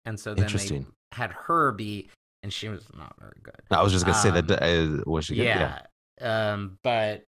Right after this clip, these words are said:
Speaker 1: you know,
Speaker 2: But
Speaker 1: but
Speaker 2: he was
Speaker 1: John
Speaker 2: great.
Speaker 1: O'Hurley was great. Yeah, I mean, yeah,
Speaker 2: I,
Speaker 1: he
Speaker 2: ye-, years ago, I was in Vegas, uh, with my parents, and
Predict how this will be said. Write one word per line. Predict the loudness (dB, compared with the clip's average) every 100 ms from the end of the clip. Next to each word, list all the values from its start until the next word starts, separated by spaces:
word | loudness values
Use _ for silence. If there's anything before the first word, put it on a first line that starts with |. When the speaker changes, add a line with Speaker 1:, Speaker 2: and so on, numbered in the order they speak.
| _
Speaker 1:
you | -8 -6
know, | -6 -10 -14 _
Speaker 2:
But | 2
Speaker 1:
but | 4
Speaker 2:
he |
was | 6
Speaker 1:
John | 6
Speaker 2:
great. | 6
Speaker 1:
O'Hurley | 4 2 0
was | -2
great. | -4 -6 -4
Yeah, | -6 -2 -2 -4
I | -6
mean, | -4 -6 -8 -12 _ _ -6
yeah, | -2 2
Speaker 2:
I, | 2
Speaker 1:
he | 2 -4 -6 -2
Speaker 2:
ye-, | 2 2 _ _ _ _ 2
years | 2 4
ago, | 6 6
I |
was | 6
in | 4 4 2
Vegas, | 2 4 4 2 2 -2 -6 _ -10 0
uh, | 2 4
with | 2 0 0
my |
parents, | -2 2 4 4 0
and | -2 0 2 0